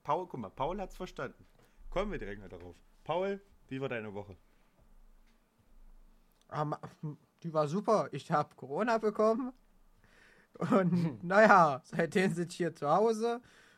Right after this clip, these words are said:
Speaker 2: Meine Mutter ist mittlerweile sehr von, äh, Corona-Quarantänen überzeugt. Es gibt mittlerweile immer wieder frischen Kuchen und frisches Essen zum Mittag- und Abendbrot. Sie ist überzeugt.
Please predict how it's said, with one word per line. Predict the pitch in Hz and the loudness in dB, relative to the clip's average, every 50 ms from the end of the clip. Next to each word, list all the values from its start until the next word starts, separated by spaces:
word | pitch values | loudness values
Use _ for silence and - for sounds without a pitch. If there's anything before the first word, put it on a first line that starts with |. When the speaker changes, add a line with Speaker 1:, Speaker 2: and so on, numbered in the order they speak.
| _ _ - | _ _ -8
Speaker 2:
Meine | 160 160 160 | -6 -4 -2
Mutter | 165 185 220 220 220 220 220 214 | 0 0 0 0 2 2 2 2
ist | 180 - - - | 0 -2 -6 -6
mittlerweile | 175 180 175 156 147 156 156 156 151 | -6 -4 -2 -2 0 0 0 -2 -2
sehr | 143 160 170 180 175 | -2 0 0 0 0
von, | 180 180 165 156 156 | 0 -4 -4 -4 -4
äh, | 151 - 147 156 151 147 | -4 -4 -2 -2 -2 -2
Corona-Quarantänen | - 156 147 175 185 175 160 - 165 160 143 156 147 143 151 147 147 139 | -4 -4 -4 -2 -2 -2 -2 0 0 0 0 0 -4 -4 -6 -8 -8 -10
überzeugt. | 113 - 104 98 - - 180 196 220 254 247 - - - - - - - _ _ _ | -12 -12 -14 -12 -10 -6 -2 -2 -2 -2 -4 -6 -14 -20 -20 -20 -20 -20 _ _ _
Es | - | -10
gibt | - - 185 - - 175 | -6 -4 -4 -2 0 -2
mittlerweile | 175 175 175 156 151 139 175 175 175 165 165 156 | -2 -2 0 -2 0 2 2 2 2 0 -2 -4
immer | - 156 151 185 160 143 | -4 -2 0 0 0 0
wieder | 151 147 151 143 | -2 -4 -4 -6
frischen | 135 - - 143 131 117 - 127 120 | -6 -10 -14 -14 -14 -14 -14 -12 -6
Kuchen | - 214 233 240 226 226 214 214 214 220 214 - _ _ _ _ - | -4 -2 0 0 0 -2 -2 -4 -6 -6 -10 -14 _ _ _ _ -18
und | 139 131 | -18 -18
frisches | - - 139 127 117 131 - - | -14 -12 -12 -12 -12 -14 -14 -8
Essen | - 208 214 214 214 202 190 | -8 -8 -6 -6 -8 -10 -10
zum | - - 175 | -10 -8 -6
Mittag- | 180 190 190 180 175 175 | -4 0 0 0 0 0
und | 175 170 | -2 -2
Abendbrot. | 160 156 160 165 170 165 - 160 165 170 165 160 - _ _ _ _ _ _ _ _ _ _ _ _ - | -2 0 0 -2 -2 -4 -6 -6 -6 -4 -6 -6 -10 _ _ _ _ _ _ _ _ _ _ _ _ -6
Sie | 175 | -6
ist | 175 175 165 | -6 -4 -6
überzeugt. | 143 127 120 110 - 127 123 139 139 131 - - | -6 -8 -8 -6 -6 -6 -4 -4 -4 -6 -8 -16